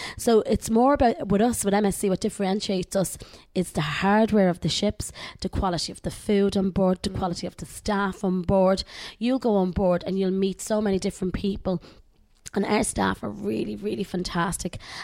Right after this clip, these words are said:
Speaker 1: We have Cirque du Soleil. So we introduced Cirque du Soleil, um, about t-, two years ago. We introduced Cirque du Soleil on the new ship Meraviglia.
Speaker 2: Mm.
Speaker 1: And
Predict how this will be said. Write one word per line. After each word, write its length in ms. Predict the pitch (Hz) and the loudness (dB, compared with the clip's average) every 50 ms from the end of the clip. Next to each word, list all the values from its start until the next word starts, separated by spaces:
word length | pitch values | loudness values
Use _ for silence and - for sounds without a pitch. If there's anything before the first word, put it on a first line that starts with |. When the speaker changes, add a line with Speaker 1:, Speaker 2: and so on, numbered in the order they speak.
| - | -8
Speaker 1:
We 140 | - 214 196 | -4 -2 -2
have 120 | 170 196 185 | 0 -2 -2
Cirque 300 | - - 208 185 175 - | -4 -2 -2 -4 -4 -4
du 100 | - 180 | -6 -6
Soleil. 300 | - - 180 180 175 170 | -4 -2 -2 -2 -2 -2
So 140 | - 190 | -2 -2
we 100 | 180 185 202 | -2 0 0
introduced 440 | 208 208 - - - 202 170 - - | 0 -2 -2 -4 -6 -4 -4 -4 -4
Cirque 240 | 196 180 160 - | -4 -6 -6 -6
du 100 | - 190 | -6 -8
Soleil, 440 | - - 190 180 185 180 180 180 185 - - - - - - - | -6 -4 -2 0 0 0 0 0 -2 -6 -12 -18 -20 -20 -14 -6
um, 500 | - 190 190 180 180 165 165 160 160 - - - - - | -2 0 2 2 2 2 0 0 -2 -4 -8 -14 -14 -8
about 320 | - - 196 185 185 185 - _ - | -4 -2 0 0 0 -2 -6 _ -8
t-, 120 | - - - | -8 -6 -6
two 240 | - - 254 226 220 | -4 -2 0 0 0
years 380 | 202 202 196 190 190 180 - | 0 0 0 0 0 0 -2
ago. 160 | - - 202 196 | -2 -2 -2 0
We 100 | 180 175 | 0 0
introduced 360 | 170 - - - 185 - - | -2 -2 -4 -4 -4 -2 -2
Cirque 160 | 202 180 - | -2 -2 -2
du 60 | - | -4
Soleil 240 | - - 180 175 - | -4 -2 0 0 0
on 300 | - 175 175 170 170 160 | 0 0 0 0 0 0
the 260 | - 185 180 180 175 | 0 0 0 2 2
new 200 | 180 190 180 185 | 2 2 2 2
ship 260 | 185 - - 175 - | 2 0 -2 -4 -2
Meraviglia. 600 | - 185 175 175 165 165 196 185 180 180 180 - - | -2 0 0 0 0 0 0 0 0 -2 -2 -4 -6
Speaker 2:
Mm. 460 | - - - - - - 190 190 190 190 | -10 -16 -18 -16 -14 -14 -12 -10 -4 0
Speaker 1:
And 360 | 190 185 180 175 175 170 - | 0 2 2 2 2 0 -2